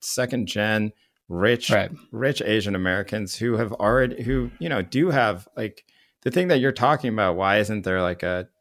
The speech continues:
Speaker 1: examination of this? Like, the model minority conversation has been happening for forty, fifty years. It's like, that's what this, that's what that conversation is.
Speaker 2: Well, okay.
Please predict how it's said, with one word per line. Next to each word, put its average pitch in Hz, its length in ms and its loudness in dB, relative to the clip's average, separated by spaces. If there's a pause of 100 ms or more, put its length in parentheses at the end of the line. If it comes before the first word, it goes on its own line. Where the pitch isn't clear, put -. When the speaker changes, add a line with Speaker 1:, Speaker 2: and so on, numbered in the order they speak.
Speaker 1:
examination 92 800 -4
of 82 140 -8
this? 90 260 -10
Like, 87 220 -10
the 113 100 -6
model 127 320 0
minority 110 600 -2
conversation 98 760 -8
has 92 160 -8
been 98 100 -10
happening 98 420 -6
for 90 280 -10 (480)
forty, 123 500 0
fifty - 580 -6
years. 127 440 -2
It's 101 180 -10
like, 107 240 -4 (100)
that's 123 220 -2
what 135 180 -6
this, - 200 -8 (100)
that's 131 200 0
what 160 100 -4
that 139 180 -2
conversation 170 600 -4
is. - 340 -10 (240)
Speaker 2:
Well, 147 300 4
okay. 120 260 -4